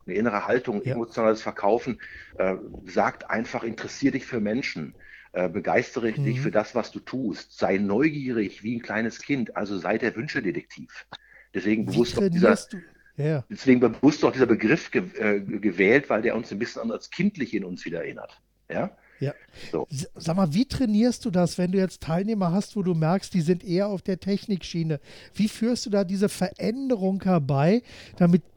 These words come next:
Speaker 2: das dann bei deinen Teilnehmern einfach klack macht und die sagen, „Ja, Moment mal, das ist ja komplett was anderes.“
Speaker 1: Ja. Ja, also zunächst mal ist ganz wichtig, das habe ich auch lernen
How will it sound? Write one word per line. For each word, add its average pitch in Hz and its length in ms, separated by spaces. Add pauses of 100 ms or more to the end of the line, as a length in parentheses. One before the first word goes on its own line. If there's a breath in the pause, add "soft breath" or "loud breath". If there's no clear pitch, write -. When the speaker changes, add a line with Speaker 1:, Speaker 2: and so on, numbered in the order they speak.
Speaker 2:
das 202 160
dann 196 200
bei 185 160
deinen 170 360
Teilnehmern 196 680
einfach 175 380
klack - 300
macht 214 200
und 202 60
die 175 100
sagen, 165 280
„Ja, 151 140
Moment 160 520
mal, 147 260 (380 soft breath)
das 147 180
ist 240 180
ja 175 120
komplett - 640
was 185 220
anderes.“ 156 840 (260)
Speaker 1:
Ja. 87 260 (360 loud breath)
Ja, 104 120
also 117 120
zunächst 120 380
mal 135 100
ist - 120
ganz 113 260
wichtig, 160 380
das - 160
habe 107 120
ich - 80
auch 104 160
lernen 110 460